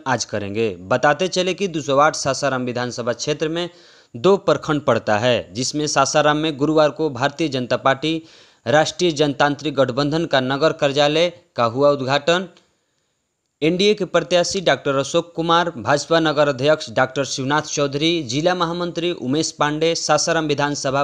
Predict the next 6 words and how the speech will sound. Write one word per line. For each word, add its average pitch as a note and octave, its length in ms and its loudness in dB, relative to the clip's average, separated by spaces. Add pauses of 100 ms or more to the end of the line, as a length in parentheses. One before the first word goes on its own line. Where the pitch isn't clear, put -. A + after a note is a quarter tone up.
प्रभारी C3 440 0
सह D#3 320 2 (520)
जिला D#3+ 340 0
उपाध्यक्ष F#3 600 0 (760)
अशोक F3 360 0
शाह F3 320 2